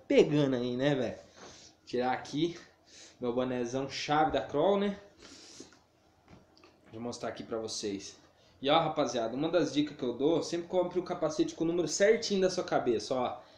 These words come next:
Aqui aparentemente ele nem entra, ó. O capacete tem que ficar firme, velho.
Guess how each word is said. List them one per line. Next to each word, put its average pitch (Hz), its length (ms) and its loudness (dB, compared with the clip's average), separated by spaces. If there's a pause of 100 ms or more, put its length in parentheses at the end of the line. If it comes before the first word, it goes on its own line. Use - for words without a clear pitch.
(160)
Aqui 113 220 0
aparentemente 170 600 2
ele 160 100 2
nem 196 300 2
entra, 120 280 -2
ó. - 180 -10 (1800)
O - 20 -20
capacete 147 640 8
tem 202 160 0
que 190 80 -6
ficar - 480 0
firme, 202 360 4
velho. 101 280 -2